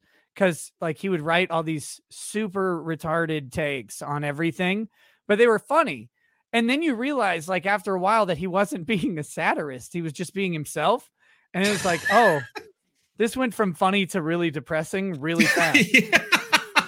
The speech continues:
Speaker 1: But
Speaker 2: I'll say.
Speaker 1: <laughs> But they had a show together called The Biggest Problem in the Universe. It was a great podcast. They go two years and then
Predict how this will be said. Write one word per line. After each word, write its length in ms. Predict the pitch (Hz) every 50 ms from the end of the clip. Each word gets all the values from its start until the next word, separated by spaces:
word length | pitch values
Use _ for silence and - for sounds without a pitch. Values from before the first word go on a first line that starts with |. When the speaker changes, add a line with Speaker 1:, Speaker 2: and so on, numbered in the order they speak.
| - - _ - - -
Speaker 1:
But 200 | 175 175 175 - -
Speaker 2:
I'll 340 | - - 127 139 160 - -
say. 580 | - - - 104 101 101 104 113 135 156 190 -
Speaker 1:
<laughs> 60 | - - _ - - - - _ _ _
But 80 | 190 165
they 140 | 214 233
had 140 | 247 294 285
a 60 | 285
show 300 | 190 - - 247 247 233
together 500 | 214 196 160 147 139 127 117 120 123 143
called 240 | 151 - 170 165 156
The 60 | 147
Biggest 340 | 143 143 180 180 196 180 -
Problem 260 | - 180 175 175 170 170
in 40 | 170
the 80 | 165
Universe. 520 | 160 156 151 139 143 147 151 147 - - _ _
It 40 | 139
was 100 | 120 139
a 40 | 120
great 420 | - 156 156 175 180 196 - -
podcast. 640 | - 180 160 151 156 147 - 165 156 147 143 - -
They 120 | - 156 139
go 140 | 143 135 131
two 300 | - - - 220 226 226
years 400 | 202 180 175 170 170 165 151 -
and 140 | - 170 165
then 200 | 156 147 127